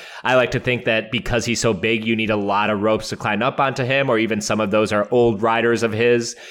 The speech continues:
and this is, like, the fifth generation of saddles that he's had to bear. Um, it's just a great, great introduction for Vhagar. Um, it's basically a Pentoshi air and water show that's being put on for them as we see, um,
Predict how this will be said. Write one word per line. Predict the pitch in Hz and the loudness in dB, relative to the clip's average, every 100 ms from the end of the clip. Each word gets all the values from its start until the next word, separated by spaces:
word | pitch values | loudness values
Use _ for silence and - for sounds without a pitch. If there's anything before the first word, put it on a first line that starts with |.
| - | -6
and | 107 107 | -2 0
this | 110 | 0
is, | 110 | 0
like, | 110 - | -2 -2
the | 113 | -8
fifth | - 123 - | -2 -4 0
generation | 117 113 110 110 - | -2 0 2 0 -2
of | 107 | -4
saddles | - 107 107 110 101 | -2 -2 0 0 0
that | 107 | -2
he's | 104 101 | -2 -2
had | 104 101 | -2 -2
to | |
bear. | 95 104 104 107 104 - - - | -4 0 0 0 -4 -12 -20 -8
Um, | 107 113 | -2 0
it's | 135 | 2
just | 175 - - - | 0 -2 -14 -4
a | 131 | -4
great, | 92 - 107 120 131 131 - - - - | -4 -4 0 2 2 -2 -10 -20 -20 -8
great | 151 175 147 | 2 2 4
introduction | 139 135 117 113 123 | 0 0 0 0 -4
for | 113 117 | -2 -2
Vhagar. | 101 110 107 113 113 113 113 - - 101 | 0 0 2 2 4 2 0 -14 -6 0
Um, | 104 95 123 | 2 2 0
it's | 131 | 0
basically | 135 131 131 135 120 | 0 0 0 2 2
a | |
Pentoshi | 110 120 113 123 - 123 117 | 2 -2 2 2 2 0 2
air | 123 117 | 2 2
and | 113 | 2
water | 113 127 131 | 2 2 2
show | - 127 123 | 2 2 2
that's | 120 | 2
being | - 123 117 | 0 -2 0
put | 123 | 0
on | 117 117 | 0 0
for | 123 120 | 0 0
them | 120 120 113 | 2 0 0
as | 104 | -2
we | 107 104 | -2 -4
see, | - 110 107 104 101 - - - | -2 0 2 0 -2 -14 -20 -6
um, | 98 98 92 85 82 | -2 0 0 -2 -8